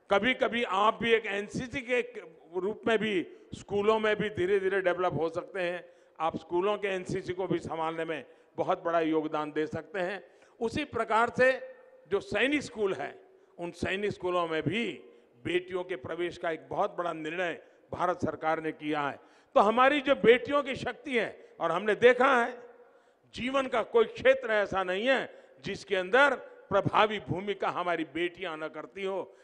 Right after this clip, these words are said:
चाहे ओलंपिक में विक्टरी प्राप्त करने आना हो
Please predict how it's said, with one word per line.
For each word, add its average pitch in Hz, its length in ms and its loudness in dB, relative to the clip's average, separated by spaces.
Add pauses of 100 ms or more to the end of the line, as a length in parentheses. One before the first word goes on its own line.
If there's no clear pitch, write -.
(160)
चाहे 180 440 2
ओलंपिक 196 880 -2
में 180 340 0 (340)
विक्टरी 247 480 0
प्राप्त 226 520 0
करने 208 200 -2
आना 202 260 0
हो 190 240 2